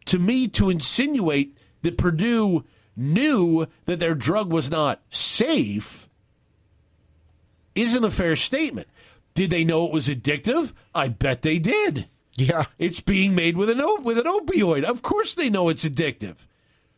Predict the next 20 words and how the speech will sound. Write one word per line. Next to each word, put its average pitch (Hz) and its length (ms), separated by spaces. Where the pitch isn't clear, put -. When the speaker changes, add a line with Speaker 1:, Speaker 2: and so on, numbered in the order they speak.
Speaker 1:
But 214 320
is 190 280
it 175 160
Purdue's 180 540
fault 262 460
that 202 340
the 160 140
doctors 196 600
prescribed 190 640
it? 311 160
Is 165 160
it 131 100
Purdue's 170 520
fault 208 440
that 160 140
the 156 80
doctors 165 500
prescribed 160 640
it 143 180
incorrectly? 127 880